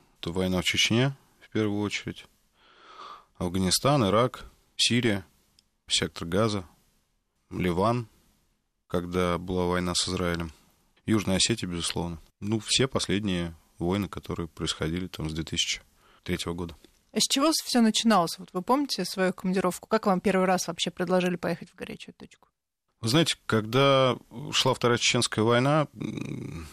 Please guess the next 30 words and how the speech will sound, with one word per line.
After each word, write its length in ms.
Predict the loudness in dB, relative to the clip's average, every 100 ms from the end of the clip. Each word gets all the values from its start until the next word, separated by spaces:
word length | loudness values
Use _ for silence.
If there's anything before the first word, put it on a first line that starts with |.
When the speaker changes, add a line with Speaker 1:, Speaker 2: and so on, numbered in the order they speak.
| -12
Speaker 1:
не 240 | -2 0
то 160 | 2 0
чтобы 240 | 0 -2
мне 180 | 0 0
предложили 500 | 0 0 0 2 2
поехать 340 | 2 0 -2 -4
в 40 |
горячую 320 | -2 -2 -4
точку, 380 | -4 -4 -4 -4
у 320 | -2 -2 -2
меня 560 | 0 2 2 2 0 -2
многие 1000 | -4 -8 -10 -8 -4 0 0 0 0 0
однокашники 800 | -2 -2 0 0 -2 -4 -6 -8 _ _
там 200 | -2 0
воевали, 480 | 0 0 2 4 4
и 240 | 2 2
не 460 | -2 -4 -4 0 2
было 220 | 4 6
вопроса, 440 | 4 2 0 0 -2
что 320 | -6 -6 -4
вот, 220 | -6 -4
мол, 180 | -4 -2
надо 380 | -2 0 0 -2
бы 120 | -4
съездить 560 | -4 0 0 0 -6
в 60 | -8
горячую 500 | -4 -2 -2 -4 -10
точку. 460 | -8 -8 -8 -14 -10
Все 260 | -2 2
м-, 300 | 2 2 -2